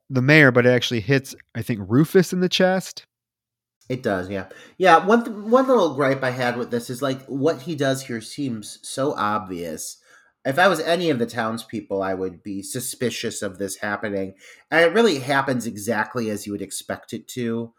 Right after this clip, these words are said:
Speaker 2: Th-, there's no real element of surprise because it's played so, like,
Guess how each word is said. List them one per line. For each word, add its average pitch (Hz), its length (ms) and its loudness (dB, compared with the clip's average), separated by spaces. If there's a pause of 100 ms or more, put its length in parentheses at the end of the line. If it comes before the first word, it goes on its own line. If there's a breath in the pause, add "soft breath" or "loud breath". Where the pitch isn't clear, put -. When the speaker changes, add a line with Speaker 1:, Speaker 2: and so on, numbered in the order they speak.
Speaker 2:
Th-, - 180 -18
there's 135 220 -2
no 165 160 2
real 156 200 2
element 120 380 0
of 101 80 -8
surprise 101 580 -6
because 104 260 -14
it's 95 140 -14 (340)
played 101 500 -6
so, 98 320 -6
like, 90 460 -10